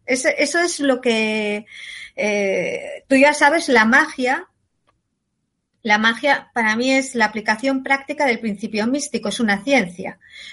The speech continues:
No la asocio a la superstición. Para eso tiene rituales que de alguna manera lo que hacen es sanar en tu inconsciente, como la psicomagia de Jodorowsky,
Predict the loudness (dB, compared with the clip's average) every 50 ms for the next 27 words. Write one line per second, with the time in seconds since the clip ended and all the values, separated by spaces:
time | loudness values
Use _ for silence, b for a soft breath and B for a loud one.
0 | B _ 6 8 8 8 8 8 6 4 4 2 2 2 4 2 2 2 0 0
1 | -4 -4 -6 -8 -10 -8 -8 -10 -8 -4 -2 -2 -2 -2 -4 B B B B B
2 | B _ 2 4 4 4 2 0 0 0 0 0 2 2 2 4 2 0 0 0
3 | 2 4 6 8 8 8 6 6 4 2 0 0 -2 0 2 2 2 2 0 -2
4 | -2 -2 0 0 -2 2 2 4 4 4 2 0 -2 -2 -2 -2 -4 -6 -4 -2
5 | -2 -2 -2 B B B B B B -12 -2 2 2 4 4 4 2 2 2 2
6 | 2 2 2 2 2 2 2 0 0 -2 -2 -2 -4 -4 -2 -2 -2 0 -2 -4
7 | -2 -2 -2 -2 0 -2 -4 -4 -8 -8 -6 -2 -2 0 -2 0 -2 -2 -2 -4
8 | -4 -2 0 2 2 2 2 0 -2 -6 -8 -8 -8 -8